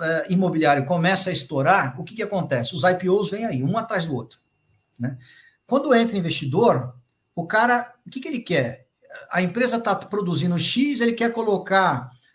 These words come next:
ele tá pondo uma unidade monetária, ele quer colocar duas unidades monetárias e ter dois x de produção. Não existe elasticidade nessa curva.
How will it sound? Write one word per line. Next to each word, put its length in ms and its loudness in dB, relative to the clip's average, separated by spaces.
ele 200 0
tá 100 2
pondo 220 2
uma 320 4
unidade 320 0
monetária, 480 2
ele 80 -4
quer 140 -4
colocar 320 2
duas 280 -2
unidades 400 4
monetárias 560 0
e 60 0
ter 160 -2
dois 240 0
x 240 4
de 80 -2
produção. 580 -4
Não 120 4
existe 360 2
elasticidade 640 2
nessa 280 -2
curva. 440 -8